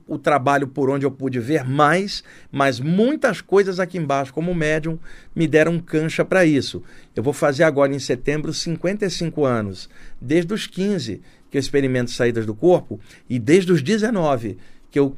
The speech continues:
que eu desenvolvi a mediunidade, coordenei um grupo de desenvolvimento mediúnico durante anos também, lá no Rio de Janeiro.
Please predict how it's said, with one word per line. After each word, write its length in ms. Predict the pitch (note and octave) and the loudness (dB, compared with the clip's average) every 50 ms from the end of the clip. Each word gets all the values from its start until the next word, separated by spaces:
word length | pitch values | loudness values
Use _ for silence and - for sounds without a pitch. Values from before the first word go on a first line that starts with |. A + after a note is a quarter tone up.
| - - | -10 -4
que 100 | - D3+ | 0 2
eu 60 | C#3 | 2
desenvolvi 580 | C3+ A2+ G2+ B2+ C#3+ C3 C#3 C#3 B2 A2 B2 B2 | 2 0 -2 -2 0 2 4 2 4 4 2 0
a 60 | A#2+ | 2
mediunidade, 880 | B2 B2 A#2 A#2+ A#2+ A#2+ A#2 A2 C3 C#3 D#3 E3+ F3+ E3 F3+ G3+ - - - - - - - - - | 2 0 0 0 -2 -2 -2 0 0 2 2 2 0 -2 -4 -6 -8 -10 -16 -20 -20 -20 -20 -12 -4
coordenei 520 | - D#3 D#3 E3+ D#3 D3+ D#3+ D3+ D3 D3 | 2 4 6 6 6 6 4 2 2 2
um 120 | D#3 D#3 C#3 | 0 0 0
grupo 300 | A#2+ C3+ D#3+ E3 - D#3 | 0 2 2 2 0 -2
de 100 | C3+ C3+ | -6 -4
desenvolvimento 720 | B2+ C3 B2+ C3 C#3 C#3 C#3 C#3 B2 A#2+ C3 C#3 C3+ C3 | -2 -2 -2 0 0 0 0 0 0 -2 -2 -4 -4 -4
mediúnico 540 | C3 C#3 C#3 B2+ A#2+ B2 B2+ B2+ B2 A#2+ C3 | -4 -4 -2 -2 -2 -2 -2 -2 -4 -4 -4
durante 400 | A#2+ A#2+ A#2+ B2 C3 B2 - E3+ | -2 -2 -2 -2 -4 -4 -2 -2
anos 400 | D#3+ D3 D#3+ D#3 D#3+ D3 B2 - | -2 0 0 -2 -2 -4 -4 -6
também, 400 | - A#2 A2 A2 A#2 B2+ D#3 E3 | -4 -4 -2 0 0 0 0 0
lá 140 | D3+ C#3 C3+ | -2 -2 -2
no 80 | B2 | -2
Rio 160 | A2+ A#2+ B2+ A#2 | -4 -4 -4 -4
de 80 | G#2+ | -4
Janeiro. 480 | A2+ C3+ C3+ C#3 D3+ E3 F3 F3+ F3+ | -4 -4 -2 0 2 2 2 0 -2